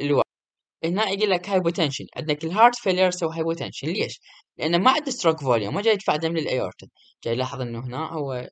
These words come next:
طبعا شنو قصده بهذا الرسم؟ هنا يعني شي جاي يلاحظ عنده هاي ستروك فوليوم، هذا الهايبوتنشن،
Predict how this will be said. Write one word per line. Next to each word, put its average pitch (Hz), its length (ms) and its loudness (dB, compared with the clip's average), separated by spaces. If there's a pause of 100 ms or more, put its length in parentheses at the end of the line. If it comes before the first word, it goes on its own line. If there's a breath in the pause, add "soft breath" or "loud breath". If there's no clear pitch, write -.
(100)
طبعا 104 200 -10
شنو 170 200 -10
قصده 127 300 -8
بهذا 104 280 -8
الرسم؟ - 400 -14 (2000)
هنا - 500 -20
يعني 85 340 -20
شي - 200 -20
جاي - 180 -12
يلاحظ - 300 -12
عنده 110 200 -8
هاي 117 200 -6
ستروك 113 260 -10
فوليوم، 101 400 -6
هذا 214 120 2
الهايبوتنشن، 170 600 -2